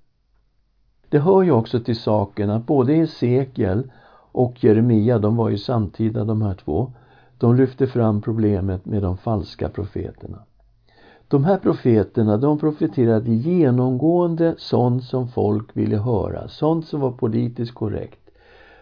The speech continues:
De profeterade att fångenskapen skulle upphöra och att de mycket snart skulle få återvända till Jerusalem. Vi möter det här i kapitel tretton i Hesekiels bok.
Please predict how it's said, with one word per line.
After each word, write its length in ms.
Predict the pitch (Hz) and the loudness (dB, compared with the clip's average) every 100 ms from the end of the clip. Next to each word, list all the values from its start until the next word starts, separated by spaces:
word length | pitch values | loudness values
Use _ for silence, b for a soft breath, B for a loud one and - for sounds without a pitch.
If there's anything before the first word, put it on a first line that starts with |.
| b | b
De 220 | - 156 175 | 4 6 6
profeterade 920 | 185 175 165 131 147 160 156 151 143 | 4 4 2 4 6 6 4 2 -2
att 100 | 139 | -4
fångenskapen 960 | - 151 104 101 104 - 131 139 139 | 0 0 2 -2 -4 -2 -2 -2 -6
skulle 260 | 127 135 131 | -4 -2 0
upphöra 1080 | 135 147 127 - - - 117 135 90 50 - _ _ b b - | 2 0 0 -12 -12 0 2 4 2 -4 -14 _ _ b b -4
och 120 | 135 | 0
att 80 | 139 | 2
de 120 | 185 | 4
mycket 240 | 190 185 | 2 -2
snart 600 | - 196 208 175 101 101 | -4 -4 0 0 0 -4
skulle 280 | - 123 113 | -2 0 2
få 160 | 123 127 | 0 0
återvända 880 | 139 107 - 101 110 113 110 107 | 2 0 0 0 2 0 0 -4
till 440 | 95 - 101 90 82 | -4 -2 -2 -2 -6
Jerusalem. 960 | - 95 90 110 92 - 101 120 92 76 b b b _ | -6 -4 0 0 -2 -4 -2 -2 -2 -6 b b b _
Vi 100 | - | -2
möter 400 | 104 107 110 107 | 0 2 0 0
det 100 | 107 | 0
här 300 | 98 101 98 | 0 -2 -4
i 220 | 101 104 101 | -6 -6 -6
kapitel 520 | 101 95 98 - 101 | -6 -6 -6 -8 -8
tretton 720 | 120 117 - - 135 127 104 b b b b | -4 -4 -4 -4 0 0 -2 b b b b
i 200 | - 101 | -2 0
Hesekiels 800 | 92 - 107 87 - 104 101 - | 0 0 -2 -2 -4 -6 -6 -8
bok. 460 | 95 101 - _ | -8 -8 -10 _